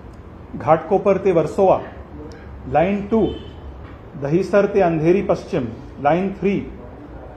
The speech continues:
कुलाबा वांद्रे सीप्स अंडरग्राउंड मेट्रो, लाइन फ़ोर वडाला ते ठाणे, लाइन फ़ाइव ठाणे ते भिवंडी मार्ग कल्याण, लाइन सिक्स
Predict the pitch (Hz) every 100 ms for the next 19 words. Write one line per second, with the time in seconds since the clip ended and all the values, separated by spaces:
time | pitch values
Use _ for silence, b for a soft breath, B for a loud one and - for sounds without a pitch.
0 | - - 165 160 175 196 180 160 180 196
1 | 196 - 202 214 - - - - 160 180
2 | 208 190 170 139 - 139 110 - - -
3 | - - - - - - - - - -
4 | 139 165 202 196 - 180 202 156 156 170
5 | 202 196 196 190 - 170 180 - - -
6 | - - - - - - - - - 175
7 | 180 202 196 - 202 180 123 - - -
8 | - - 165 165 196 196 175 151 170 196
9 | 180 160 160 127 147 139 113 107 - -
10 | - - - - - - - - 139 160
11 | 196 190 - 240 -